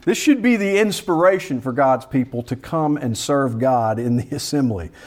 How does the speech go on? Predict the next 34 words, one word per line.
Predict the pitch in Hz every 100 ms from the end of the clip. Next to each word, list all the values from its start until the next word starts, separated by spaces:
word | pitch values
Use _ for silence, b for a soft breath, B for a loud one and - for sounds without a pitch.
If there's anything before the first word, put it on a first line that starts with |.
| B -
And | 170 240
you |
need | 277 269 220 170
this | 170 - - - b b -
on | 196 196
a |
weekly | 175 180 165 143
basis. | 165 151 147 127
You | 156
probably | 254 294
need | 214
it | 170
more | 214 170
than | 117
that, | 110 104 -
but | 123 127
at | 160
a | 143
minimum, | 262 202 117 117 B B B B B
you | 170
need | 202 220 139
that | 131 139 139
among | 131 143 135
God's | 139 135 -
people. | - 180 170 90
You're | 135 233
not | 294
gonna | 294 220
get | 170 190 190 - _
affirmed | 127 - 180 180 160 139 131 135 143
in | 139 131
these | 135 123
great | - 143 139 -
truths | 160 147 117 113